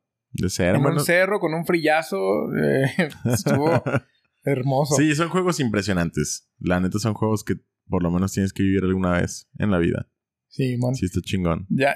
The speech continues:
Speaker 2: ya estamos, ya estamos en este tema, güey. ¿Cuál ha sido la mejor jugada que has tenido, güey? O
Speaker 1: La
Speaker 2: sea,
Speaker 1: mejor jugada que he tenido.
Speaker 2: o sea, o, o lo más, lo más, este, como, lo, lo más, ¿cómo te, cómo se puede decir?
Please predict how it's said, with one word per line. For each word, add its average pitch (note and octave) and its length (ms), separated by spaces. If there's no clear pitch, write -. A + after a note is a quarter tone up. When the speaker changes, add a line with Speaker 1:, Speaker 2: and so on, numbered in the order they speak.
Speaker 2:
ya E3 120
estamos, A#3 380
ya E3+ 80
estamos A3 300
en G3+ 80
este G3 160
tema, F3+ 220
güey. A#2 180
¿Cuál E3 140
ha G3 40
sido A3+ 180
la G3 120
mejor D#3 260
jugada F3 340
que - 60
has - 80
tenido, D3+ 300
güey? G2+ 280
O - 80
Speaker 1:
La G2 60
Speaker 2:
sea, B2+ 100
Speaker 1:
mejor G#2 180
jugada A#2 220
que G#2 100
he - 20
tenido. A2 340
Speaker 2:
o C3+ 60
sea, D3+ 240
o, D3+ 220
o D#3 120
lo C#3 100
más, C#3+ 500
lo D3+ 120
más, C#3 300
este, A2 1000
como, A2 920
lo, C3 320
lo D3+ 100
más, - 560
¿cómo D3 200
te, - 80
cómo C#3+ 280
se B2+ 80
puede B2+ 260
decir? G#2+ 360